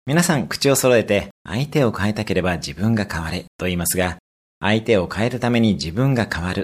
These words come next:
だと失敗します。相手が変わらなくてもオーケー。つまり期待をしないことです。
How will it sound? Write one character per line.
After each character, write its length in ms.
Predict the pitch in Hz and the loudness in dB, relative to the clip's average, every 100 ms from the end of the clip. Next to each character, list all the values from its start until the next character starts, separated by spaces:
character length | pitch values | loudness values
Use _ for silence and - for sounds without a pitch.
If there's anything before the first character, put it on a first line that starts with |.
| - | -6
だ 140 | - 120 | -4 -2
と 120 | 107 | 0
失 220 | - - | 0 -2
敗 160 | 104 95 | -2 -2
し 80 | 92 | 0
ま 80 | |
す。 160 | 95 - - _ _ _ _ | -2 -4 -8 _ _ _ _
相 180 | - 151 | -2 0
手 120 | 175 | 2
が 100 | 156 | 2
変 160 | 110 87 | 0 0
わ 80 | 101 | 2
ら 80 | 104 | 2
な 100 | 101 | 0
く 80 | |
て 80 | 92 | -2
も 160 | 82 82 | -4 -4
オ 40 | |
ー 20 | |
ケ 120 | 85 76 | -4 -6
ー。 20 | - _ _ | -10 _ _
つ 120 | - 101 | -4 0
ま 100 | 95 | 2
り 180 | 95 73 | 2 -2
期 140 | - - | -8 -2
待 240 | 104 113 | 0 2
を 80 | 101 | 0
し 160 | - | 0
な 80 | 92 | 0
い 60 | 98 | -2
こ 80 | 90 | -4
と 100 | 73 | -4
で 80 | |
す。 140 | - | -4